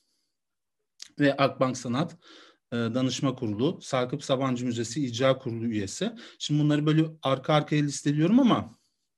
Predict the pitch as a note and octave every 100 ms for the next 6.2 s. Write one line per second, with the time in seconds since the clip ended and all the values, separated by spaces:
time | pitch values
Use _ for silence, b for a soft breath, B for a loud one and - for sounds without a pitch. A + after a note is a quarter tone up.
0 | _ _ _ _ - - _ B2+ A#2 A#2
1 | A#2+ - - B2 - C#3+ C3 C3 C3+ C#3+
2 | C#3 C#3 C#3 C#3 B B - C#3 B2+ D#3+
3 | F#3 D3+ C3+ C#3 F3 D#3+ D#3 B B _
4 | C3+ - F#3+ F#3 - - C3 D#3 D#3+ D3+
5 | C#3+ D3 C#3 D#3 D3 - G#2 F#2+ G#2+ C3
6 | - -